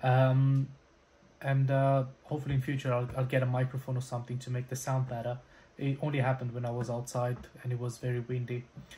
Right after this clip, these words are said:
Also, I'm getting lots of questions on Instagram about the products I'm using to detail the cars,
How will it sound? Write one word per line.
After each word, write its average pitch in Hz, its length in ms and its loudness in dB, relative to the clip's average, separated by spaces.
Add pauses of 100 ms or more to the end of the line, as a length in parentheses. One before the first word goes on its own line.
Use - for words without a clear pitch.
(220)
Also, 190 260 4
I'm 190 100 6
getting 180 280 4
lots 180 240 4
of - 100 -8
questions 147 840 0
on 143 420 0
Instagram 135 680 2
about 135 280 4
the 135 60 0
products 143 380 0
I'm 131 140 2
using 131 340 2
to 135 120 -6
detail 131 360 0
the 131 80 -2
cars, 131 560 -2